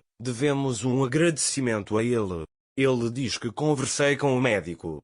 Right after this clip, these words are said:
O estado do Orun está bom, logo vão levá-lo para o quarto.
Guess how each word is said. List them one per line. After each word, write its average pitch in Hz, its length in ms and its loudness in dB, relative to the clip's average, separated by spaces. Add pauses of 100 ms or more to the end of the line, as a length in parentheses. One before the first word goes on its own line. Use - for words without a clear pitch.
(140)
O 101 220 -4
estado 95 500 -2
do 107 160 -4
Orun 110 280 0
está 123 320 -2
bom, 113 360 2 (200)
logo 113 420 0
vão 95 180 0
levá-lo 117 480 0
para 110 220 0
o 117 140 2
quarto. 95 500 -2